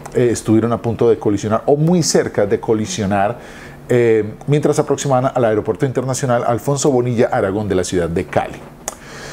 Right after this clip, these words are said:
Bueno, hoy les voy a dar mi punto de vista. Este video no es más que un simple punto de vista. Eh, esto no es nada oficial.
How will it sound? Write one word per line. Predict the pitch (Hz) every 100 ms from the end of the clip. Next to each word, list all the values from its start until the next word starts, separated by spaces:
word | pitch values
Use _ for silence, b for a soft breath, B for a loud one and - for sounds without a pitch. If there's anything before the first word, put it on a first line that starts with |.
| B B
Bueno, | 143 156 -
hoy | 214 226
les | 220
voy | 156 165
a |
dar | 165
mi | 165
punto | 143 156 151
de | 131
vista. | 123 - 147
Este | 151
video | 151 120
no | 131
es | 135
más | 131 127
que | -
un | - 139
simple | 120 151 127 135 - -
punto | 165 160 147
de | 127
vista. | 117 131 - 147 147 -
Eh, | 107 107
esto | 110 135
no | 123
es |
nada | 120 127
oficial. | 123 - 120 156 151 156